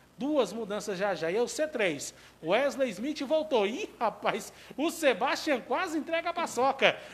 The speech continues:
Voltando a bola no campo de defesa, o Fluminense. Moisés.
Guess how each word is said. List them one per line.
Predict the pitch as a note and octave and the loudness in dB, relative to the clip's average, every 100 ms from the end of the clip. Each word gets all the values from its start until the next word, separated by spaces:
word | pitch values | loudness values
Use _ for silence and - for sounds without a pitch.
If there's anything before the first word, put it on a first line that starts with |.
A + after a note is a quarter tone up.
| - | -4
Voltando | F3 A3 A3+ | -2 0 0
a | |
bola | G#3 A#3 | 0 0
no | A3+ | -2
campo | A#3 A#3+ A#3+ | -4 -6 -4
de | |
defesa, | B3 A#3+ B3+ B3 | -4 -2 -4 -6
o | |
Fluminense. | A3+ B3+ C#4 B3+ A3+ - D#3+ B2 - - - - - | -8 -8 -4 -2 -2 -4 -8 -10 -16 -20 -20 -20 -20
Moisés. | D3+ G3+ C4+ C4 A#3 D3+ A#2 - - | 2 4 6 6 4 2 -6 -10 -12